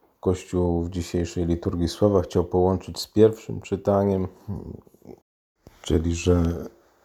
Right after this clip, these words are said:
wybór jest łaską. „Nie wyście mnie wybrali, to ja was wybrałem”. Piotr modli się: „Panie, pokaż, którego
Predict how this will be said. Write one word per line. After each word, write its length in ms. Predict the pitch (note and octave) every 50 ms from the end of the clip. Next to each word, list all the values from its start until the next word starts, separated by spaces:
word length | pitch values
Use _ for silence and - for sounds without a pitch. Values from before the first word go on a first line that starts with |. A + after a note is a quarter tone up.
| _ _ _ _ _ _
wybór 520 | - F#2+ F2+ G2 A2 A2+ A2 G2+ A2 A2+ G2+
jest 240 | F#2+ F2 - - -
łaską. 580 | F#2+ F#2+ F#2+ - - - - - - - F2 - _ _ _ - -
„Nie 180 | F2+ F#2 G2+ F#2+
wyście 440 | F2 G#2 G#2+ - - - - A2 G#2+
mnie 200 | G#2+ G#2 G#2 G2
wybrali, 420 | G2+ G2 F#2 F#2 G#2+ G#2 G2+ G2+
to 140 | - - F#2
ja 200 | F2+ F2+ F#2 F#2
was 220 | F2 D#2+ D#2 D#2
wybrałem”. 640 | D#2+ D#2+ D#2+ D2+ D2+ D#2 D2+ D2+ D2 D2+ D2+ D2+ D2 - - _ - - - - - - _ _ _
Piotr 380 | - F2+ F2+ E2+ - - F2 F2+
modli 560 | F2 F2+ F2 F2 F2+ F#2 F2+ F2 F2 E2+ E2+
się: 300 | E2 - - F#2 F2+ E2+ - - - - _ _ _
„Panie, 280 | - G2 G#2+ A2 G#2 F#2+
pokaż, 720 | - G#2+ A2 G#2+ - G#2 G2+ G2+ - - - - - - -
którego 680 | - - - F#2 F#2+ G2 F#2+ F2+ F#2 F#2 F2+ F2+ F#2